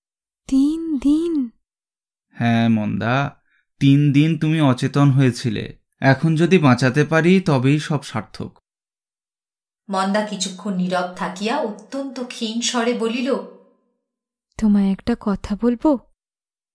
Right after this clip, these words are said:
Speaker 2: "কি মন্দা?"
Speaker 1: "আমাকে বাঁচিও না।"
Speaker 3: এ কথা শুনিয়া অনাথের চক্ষু দিয়া জল আসিতে লাগিল। বলিল,
Speaker 2: "ছি মন্দা, ও কথা কি বলতে আছে?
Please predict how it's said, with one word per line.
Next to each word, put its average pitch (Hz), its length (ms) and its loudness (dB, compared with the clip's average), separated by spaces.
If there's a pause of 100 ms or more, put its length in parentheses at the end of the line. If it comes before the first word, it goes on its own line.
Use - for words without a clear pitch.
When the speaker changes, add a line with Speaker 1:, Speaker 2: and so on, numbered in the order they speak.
(300)
Speaker 2:
"কি 135 220 0
মন্দা?" 107 500 -4 (1040)
Speaker 1:
"আমাকে 202 600 -4
বাঁচিও 202 520 -2
না।" 190 220 -2 (960)
Speaker 3:
এ 185 180 -8
কথা 165 360 -6
শুনিয়া 180 460 -10
অনাথের 180 500 -10
চক্ষু - 380 -14
দিয়া 180 220 -6
জল 156 340 -6
আসিতে 170 360 -8
লাগিল। 143 420 -10 (520)
বলিল, 165 540 -8 (500)
Speaker 2:
"ছি 240 240 2
মন্দা, 151 420 2 (580)
ও 185 100 0
কথা 202 260 2
কি 208 120 0
বলতে 196 360 4
আছে? 214 320 0